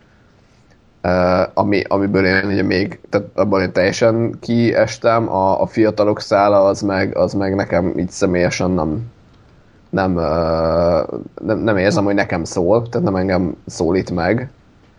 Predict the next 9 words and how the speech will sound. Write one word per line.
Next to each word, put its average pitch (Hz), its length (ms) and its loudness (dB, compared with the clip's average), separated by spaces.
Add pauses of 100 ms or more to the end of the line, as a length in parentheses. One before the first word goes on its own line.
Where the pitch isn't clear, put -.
(360)
Ö, 92 380 2
a 101 100 0
Control, 117 680 4
a 104 140 2
másik 104 380 -2
oldalon 107 380 2
pedig, 107 400 2
ö, 107 500 4 (880)
most 107 480 -4